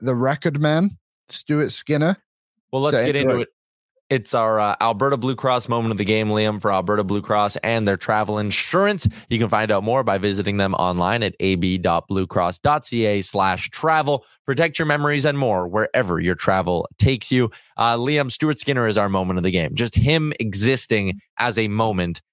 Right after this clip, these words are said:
Speaker 2: is our moment of the game, 'cause he's the reason that game was close heading into the third period. He's the reason they had a chance to storm ahead in the final twenty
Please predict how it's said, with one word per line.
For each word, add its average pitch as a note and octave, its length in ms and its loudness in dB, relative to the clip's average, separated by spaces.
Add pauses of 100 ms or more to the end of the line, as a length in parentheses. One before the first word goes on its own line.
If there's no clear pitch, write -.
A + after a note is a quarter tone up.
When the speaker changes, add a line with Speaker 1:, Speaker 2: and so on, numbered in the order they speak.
(120)
Speaker 2:
is B2 160 0
our A2+ 140 0
moment G#2+ 340 -2
of F2+ 120 -2
the G#2 100 0
game, F2+ 340 0
'cause F#2 240 0 (220)
he's E3+ 240 0
the D#3+ 120 0
reason D#3 300 0
that C#3+ 160 0
game C#3 220 0
was C3 120 -2
close C3 340 0
heading A#2+ 240 0
into A#2+ 180 0
the A2 140 0
third A#2 320 0
period. A2+ 380 0
He's G2 140 -2
the F#2+ 100 0
reason A#2+ 320 0
they A#2 100 2
had A2+ 120 2
a G#2 40 -6
chance A2+ 380 -2 (280)
to A#2 80 4
storm A#2+ 420 0
ahead A2 200 0
in G#2+ 100 -2
the G#2 60 0
final G#2 340 0
twenty G#2+ 440 2